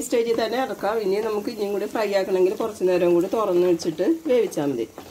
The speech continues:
പിന്നെ ഇതിൽ നമ്മൾ തക്കാളി ചേർത്ത് കൊടുത്തിട്ടില്ല. അപ്പം അതുകൊണ്ട് ഇറക്കാൻ നേരത്ത് ഒരിത്തിരി ഒരു ചെറുനാരങ്ങയുടെ പകുതി നീര് ഇതിൽ ചേർത്ത് കൊടുക്കണം. അപ്പം ഞാൻ എന്താ ഒരു ചെറുനാരങ്ങയുടെ പകുതി നീര് ഇതിൽ, അപ്പം ചി-, നേരെ ഒരു പുളിപ്പ് ഇതിന് കിട്ടും.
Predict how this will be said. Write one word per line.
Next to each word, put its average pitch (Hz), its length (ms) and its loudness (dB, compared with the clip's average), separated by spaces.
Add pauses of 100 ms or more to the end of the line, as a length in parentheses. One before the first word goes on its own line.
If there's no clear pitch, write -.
(120)
പിന്നെ 208 200 0
ഇതിൽ 226 180 2
നമ്മൾ 220 220 -2
തക്കാളി 202 340 -2
ചേർത്ത് 196 240 -4
കൊടുത്തിട്ടില്ല. 160 460 -2
അപ്പം 196 160 -4
അതുകൊണ്ട് 180 380 2 (140)
ഇറക്കാൻ 180 380 -2
നേരത്ത് 180 320 -2
ഒരിത്തിരി 254 420 -2 (560)
ഒരു 226 160 6 (560)
ചെറുനാരങ്ങയുടെ 208 560 0
പകുതി 196 340 2 (640)
നീര് 233 280 4
ഇതിൽ 220 180 -4
ചേർത്ത് 226 320 -4
കൊടുക്കണം. 135 320 -4 (500)
അപ്പം 226 180 -4
ഞാൻ 214 160 0
എന്താ 208 120 0 (140)
ഒരു 190 160 -4
ചെറുനാരങ്ങയുടെ 185 640 -2
പകുതി 180 320 0
നീര് 175 220 2
ഇതിൽ, 156 120 2 (120)
അപ്പം 190 200 -4
ചി-, 180 140 -16 (100)
നേരെ 185 400 2
ഒരു 214 120 2 (480)
പുളിപ്പ് 208 320 -2
ഇതിന് 185 200 2
കിട്ടും. 156 240 -4